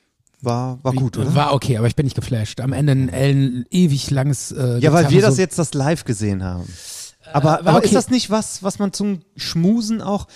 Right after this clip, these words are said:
Speaker 1: was willst du denn sonst zum Schmusen hören?
Speaker 2: Ja, das ist schon ganz cool gewesen.
Speaker 1: Ja.
Speaker 2: Aber es ist, äh, natürlich so ein klassisches Blues,
Speaker 1: Ja.
Speaker 2: klassischer Blues. Aber ist auch okay. Deine Katze, die ist, hängt, die schmiegt sich hier die ganze Zeit an mich dran irgendwie.
Speaker 1: Ja.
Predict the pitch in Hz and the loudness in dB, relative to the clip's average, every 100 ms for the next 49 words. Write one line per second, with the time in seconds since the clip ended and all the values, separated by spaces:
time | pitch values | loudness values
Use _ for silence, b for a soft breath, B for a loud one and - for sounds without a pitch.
0 | B 165 - 233 208 131 208 - - 214 | B -6 -4 -4 -2 -2 -4 -4 -2 -2
1 | - 135 117 101 95 90 85 85 B B | 0 -2 -4 -4 -6 -6 -8 -14 B B
2 | 113 107 101 123 113 123 - 131 113 - | -4 -2 0 -2 -2 -4 -4 -2 -4 -6
3 | 131 120 107 107 107 104 117 101 98 143 | -4 -4 -2 -4 -6 -8 -10 -10 0 0
4 | 135 - - 143 135 165 139 147 131 139 | 0 -2 -2 -2 0 -2 -2 -2 -2 -4
5 | 131 - - 131 120 107 95 - - 104 | -4 -4 -4 -2 0 -2 -6 -12 -10 -8
6 | 95 131 143 117 113 113 - - - - | -2 0 0 0 2 0 -4 -12 -12 -14
7 | - B B B - - 160 170 160 143 | -18 B B B -2 2 4 4 2 2
8 | 180 135 147 143 - 220 180 156 - 117 | 2 2 2 0 -2 -2 0 -2 -2 -6
9 | - 170 143 147 - - 175 214 - - | -4 -6 -4 -4 -4 0 2 2 -2 -4
10 | 156 156 170 165 151 143 - 135 131 131 | 0 2 0 0 0 -2 0 -2 -2 -2
11 | 208 160 120 127 131 135 | -2 -2 -2 0 0 -2